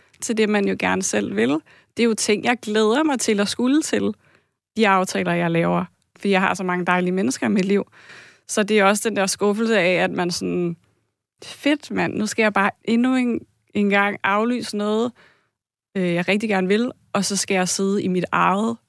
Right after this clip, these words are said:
meget kedelige, utrolig drænede selskab resten af dagen i stedet for, mens man har oplevelsen af, at resten af verden har det sjovt, og jeg skal sidde her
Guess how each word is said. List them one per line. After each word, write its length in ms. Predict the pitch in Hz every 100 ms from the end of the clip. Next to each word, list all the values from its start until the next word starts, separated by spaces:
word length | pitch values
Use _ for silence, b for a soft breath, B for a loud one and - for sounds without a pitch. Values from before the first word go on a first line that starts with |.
| _ -
meget 520 | 185 208 220 226 226 - _ _ -
kedelige, 640 | 226 220 220 220 208 196 196 _ _ _ _ _ _ _ _ -
utrolig 500 | 214 - 269 247 247
drænede 360 | 190 185 208 202
selskab 480 | 196 185 190 190 - _ _ 180
resten 320 | 175 165 180
af 60 |
dagen 200 | 170 -
i 40 | 190
stedet 360 | - 139 -
for, 200 | - - 196 _ _ _ -
mens 360 | 180 - 180 - _ _ _
man 100 | 185
har 120 | 190 185
oplevelsen 420 | 180 175 180 185
af, 100 | -
at 80 | 180 b b -
resten 240 | 175 -
af 60 | 185
verden 260 | 175 170
har 160 | 180 -
det 100 | 190
sjovt, 380 | - - - - _ _ _ -
og 140 | 190
jeg 140 | 190
skal 160 | 196 240
sidde 220 | - 175
her 180 | 175